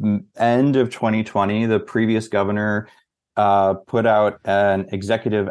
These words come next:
uh, order that all municipalities with police departments would create a task force to review their policies and get input from community stakeholders about,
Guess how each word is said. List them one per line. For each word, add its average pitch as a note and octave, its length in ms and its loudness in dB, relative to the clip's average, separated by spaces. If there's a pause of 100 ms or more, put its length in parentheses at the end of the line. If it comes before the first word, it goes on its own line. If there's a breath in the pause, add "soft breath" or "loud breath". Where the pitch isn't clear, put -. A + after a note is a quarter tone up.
(160)
uh, F#2 560 0 (160)
order G#2 640 0
that F#2 260 0 (280)
all A2+ 760 2 (200)
municipalities G2+ 800 0
with G#2 240 -2
police G2 300 -4
departments A2 680 -4 (340 loud breath)
would G2 440 2
create F#2+ 420 0
a - 40 -14
task D3+ 440 0
force A2+ 560 -2
to G2 320 0
review F#2+ 440 0
their G#2 160 2
policies F#2+ 920 0
and F#2+ 240 -2
get F2+ 260 0
input G2+ 580 -2
from F#2+ 580 0 (300 soft breath)
community G#2 420 0
stakeholders G2 960 0
about, F2+ 600 0